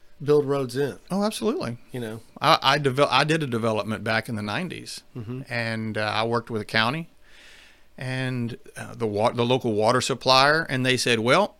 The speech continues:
Speaker 2: when you finish all your roads to my specs and you get your water lines in to my specs, then we'll maintain 'em when you're done."
Speaker 1: Mm-hmm.
Speaker 2: Uh, they didn't give me any money to build roads,
Speaker 1: <laughs>
Speaker 2: and they didn't
Speaker 1: Right.
Speaker 2: give me any money to, to,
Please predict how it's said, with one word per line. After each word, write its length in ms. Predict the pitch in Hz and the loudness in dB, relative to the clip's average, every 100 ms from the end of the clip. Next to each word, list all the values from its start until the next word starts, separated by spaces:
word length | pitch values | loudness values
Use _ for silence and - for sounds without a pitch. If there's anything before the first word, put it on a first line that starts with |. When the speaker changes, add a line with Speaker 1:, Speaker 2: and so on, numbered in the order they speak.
| - | -14
Speaker 2:
when 260 | 196 135 | -2 0
you 120 | 135 185 | 0 4
finish 480 | 208 196 185 - - | 8 8 8 0 0
all 180 | 120 165 | 4 6
your 200 | 196 233 | 6 6
roads 640 | 175 156 175 202 - - _ _ _ _ _ - | 6 8 6 4 -2 -8 _ _ _ _ _ -6
to 60 | |
my 200 | 131 139 | 4 6
specs 640 | 180 - 104 143 - - - - - - - - | 6 2 2 0 0 -12 -14 -20 -20 -20 -20 -12
and 200 | 113 120 | -4 -2
you 80 | 127 | 0
get 220 | 156 202 | 2 4
your 120 | 220 202 | 6 8
water 320 | 202 233 208 | 8 8 8
lines 340 | 170 160 151 | 6 4 4
in 240 | 147 170 170 - | 2 2 -2 -4
to 80 | 117 | 0
my 220 | 131 190 | 2 0
specs, 680 | - 131 127 151 - - - _ - | 0 4 4 4 0 -12 -12 _ -16
then 300 | 233 170 185 | -2 4 6
we'll 140 | 180 180 | 6 4
maintain 440 | 175 165 170 165 | 4 2 2 2
'em 100 | 143 | 2
when 120 | 143 | 0
you're 120 | 131 | 0
done." 420 | 120 143 120 - - - - | 2 2 2 -2 -14 -18 -12
Speaker 1:
Mm-hmm. 260 | 131 120 131 131 - - - | -8 -6 -8 -10 -16 -16 -12
Speaker 2:
Uh, 160 | 107 67 50 - - - - | -10 -10 -16 -20 -20 -14 -4
they 140 | 123 | 4
didn't 180 | 180 214 | 6 8
give 160 | 220 175 | 8 8
me 200 | 190 277 | 8 10
any 140 | 285 | 8
money 260 | 226 214 190 | 8 8 6
to 80 | |
build 300 | 165 165 165 | 4 4 4
roads, 480 | 156 156 165 196 190 - - | 6 8 8 8 6 0 -12
Speaker 1:
<laughs> 180 | - - | -12 -6
Speaker 2:
and 120 | 127 | 0
they 80 | 165 | 6
didn't 160 | 190 | 6
Speaker 1:
Right. 80 | 170 | 8
Speaker 2:
give 120 | 180 | 6
me 200 | 160 160 170 | 8 8 10
any 160 | 226 | 8
money 380 | 233 208 214 220 | 8 10 10 10
to, 260 | 185 139 120 | 8 6 4
to, 320 | 131 123 107 | 2 0 0